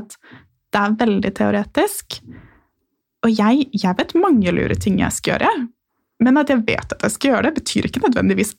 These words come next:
at jeg faktisk gjør det. Men når jeg kommer inn i kroppen, og når dette her begynner å komme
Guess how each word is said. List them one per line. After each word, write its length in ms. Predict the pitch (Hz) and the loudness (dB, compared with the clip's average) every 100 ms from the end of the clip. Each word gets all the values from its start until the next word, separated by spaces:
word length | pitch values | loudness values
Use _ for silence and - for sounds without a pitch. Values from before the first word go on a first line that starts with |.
| - | -10
at 140 | - - | -10 -4
jeg 120 | 202 214 | -4 -2
faktisk 500 | - - 208 - 190 | -8 -4 -4 0 -2
gjør 220 | - 262 | 0 0
det. 80 | 427 _ _ _ - _ _ _ - | -2 _ _ _ -20 _ _ _ 0
Men 180 | 240 240 220 | 4 4 4
når 160 | 185 | 2
jeg 140 | - 214 | 0 0
kommer 240 | 196 196 - | 2 0 2
inn 140 | 190 185 | 0 2
i 60 | 202 | 0
kroppen, 460 | 202 - 254 269 | -4 -2 0 2
og 80 | 226 | 4
når 220 | 208 190 196 | 4 2 0
dette 240 | 220 214 | -2 -2
her 220 | 202 202 | -2 -2
begynner 240 | 202 196 196 | 2 2 2
å 80 | - | -2
komme 380 | - 214 196 196 | 0 2 2 0